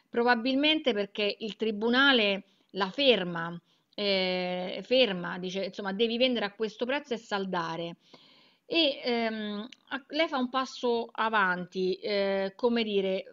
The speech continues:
mm, fa un passo oltre, ehm, cerca altri acquirenti e trova, pare, nell'acquirente in Sebastiano Galanti. Quindi il tredici settembre del millenovecentoquattro May fa un atto di prevendita,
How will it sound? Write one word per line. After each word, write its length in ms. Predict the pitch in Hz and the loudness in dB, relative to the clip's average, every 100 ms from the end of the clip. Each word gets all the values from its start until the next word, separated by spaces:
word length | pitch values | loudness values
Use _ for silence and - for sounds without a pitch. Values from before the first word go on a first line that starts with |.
| 175 | -12
mm, 300 | 202 196 196 196 | -8 -8 -8 -8
fa 120 | 220 | -6
un 140 | 226 | -4
passo 400 | 233 269 - 254 214 | -4 -4 -4 -4 -2
oltre, 580 | 190 185 - 185 190 _ - - - _ | -2 -4 -4 -4 -6 _ -20 -20 -20 _
ehm, 540 | - 214 208 202 202 208 | -6 -2 0 0 -4 -6
cerca 500 | - 349 339 - 269 | -4 -2 -2 0 2
altri 240 | 262 262 | 2 0
acquirenti 880 | 247 - 254 208 165 165 - 170 180 - _ _ _ | -4 -4 -2 -2 -2 -6 -8 -10 -10 -14 _ _ _
e 220 | 285 302 | -4 -4
trova, 460 | - 320 214 190 226 | 0 4 4 2 2
pare, 400 | 247 175 180 196 | 2 2 0 -4
nell'acquirente 720 | 220 240 302 453 349 185 214 | -2 -2 -2 -4 -4 -4 -4
in 240 | 214 185 196 | -4 -4 -6
Sebastiano 680 | - 254 240 233 - 180 185 | -6 -4 -4 -6 -6 -6 -4
Galanti. 680 | 185 190 190 185 - 190 196 - - - _ _ _ | 0 0 0 -2 -4 -6 -6 -10 -20 -20 _ _ _
Quindi 420 | 381 349 240 220 | 0 2 2 0
il 140 | 226 | -4
tredici 500 | - 359 392 285 254 | -6 -4 -2 -4 -6
settembre 840 | 226 233 226 - 226 185 170 175 175 | -6 -6 -6 -4 -2 -2 -4 -6 -4
del 160 | 185 | -4
millenovecentoquattro 1500 | 202 254 220 185 180 175 170 180 - 185 190 180 170 - 247 | 0 0 0 -2 -8 -10 -10 -12 -10 -10 -6 -6 -8 -6 -4
May 340 | 285 294 202 190 | -2 -2 -2 -4
fa 140 | 196 | -6
un 140 | 226 | -4
atto 340 | 240 190 - 185 | -4 -6 -8 -8
di 160 | 220 | -8
prevendita, 800 | 233 311 220 185 180 196 220 254 | -8 -4 -4 -4 -6 -6 -2 -4